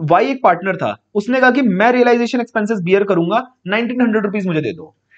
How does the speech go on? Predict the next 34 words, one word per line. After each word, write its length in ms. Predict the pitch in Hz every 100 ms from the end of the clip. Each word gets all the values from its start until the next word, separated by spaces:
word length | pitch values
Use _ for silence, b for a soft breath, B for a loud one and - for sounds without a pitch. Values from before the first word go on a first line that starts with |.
| b
यानी 200 | 170 226
कि 80 | 254
एक 140 | 254 262
तरीके 220 | 247 247
से 60 |
वाई 220 | 254 202 220
ने 100 | 247
कहा 120 | 233
कि 100 | 240
भाई 160 | 220
मैं 200 | 247 220
जिम्मेदारी 380 | 233 233 233 226
ले 120 | 214
रहा 100 | 127
हूं 100 | 147 - _ -
realization 460 | 151 202 214 214 214
कराने 300 | 180 135 123
की, 280 | 104 90 _ -
dissolution 520 | 170 175 202 196 220
कराने 280 | 202 160 170
की, 360 | 175 339 - _ -
उसमें 240 | 175 214
जो 100 | 202
भी 100 | 196
realization 480 | 202 190 196 196 220
के 80 | 214
खर्चे 300 | 180 160 226
होंगे 300 | 196 185 226
वो 280 | - - 269
मैं 140 | 254
पे 100 | 254
करूंगा, 440 | 233 139 113 104 b b b
बस 140 | 226 233 -
firm 260 | 233 254 311